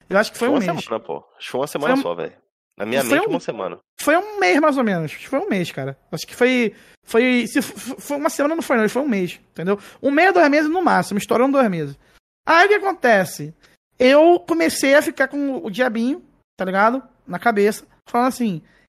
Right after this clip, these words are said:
Speaker 1: "Vende e compra o One X", né? Porque, porra, galera comentando, "Caralho, o One X é outro nível, cara, que não sei o quê." E eu tinha um dinheiro lá que eu tinha sido mandado embora, recebi uma boa grana da Americana.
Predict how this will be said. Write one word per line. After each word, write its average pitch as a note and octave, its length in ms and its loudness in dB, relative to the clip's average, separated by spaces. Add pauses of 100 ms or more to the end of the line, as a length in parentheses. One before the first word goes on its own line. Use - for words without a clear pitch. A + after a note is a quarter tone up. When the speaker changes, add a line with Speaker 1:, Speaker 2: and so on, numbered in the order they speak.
(140)
Speaker 1:
"Vende G#3 520 -2
e - 20 -4
compra A#3 300 0
o - 20 2
One D4+ 100 -2
X", A3+ 440 -2 (640)
né? A3+ 280 -4 (560)
Porque, A#3 280 -2
porra, F#3 400 0 (200)
galera G3 180 2
comentando, A#3+ 460 -6
"Caralho, C#4 340 -2
o D4 40 2
One D4+ 160 -2
X D#4 240 -4
é D#4 40 -4
outro D#4+ 220 -4
nível, D#4+ 560 0
cara, C4+ 360 -6
que D4 140 -12
não D4+ 80 -6
sei D4+ 160 -6
o C#4+ 60 -6
quê." C#4 260 -4 (240)
E F#3 80 -8
eu G#3 140 2
tinha A#3+ 400 0
um G4+ 60 -6
dinheiro C4+ 580 4
lá A3 160 4
que A3+ 80 -8
eu A3 40 -6
tinha - 140 -10
sido G3+ 220 -10
mandado G3+ 200 -2
embora, A#3+ 440 4
recebi G3+ 240 -4
uma A3 80 4
boa F#3+ 260 4
grana A#3+ 340 0
da A3+ 60 -2
Americana. A3 640 -4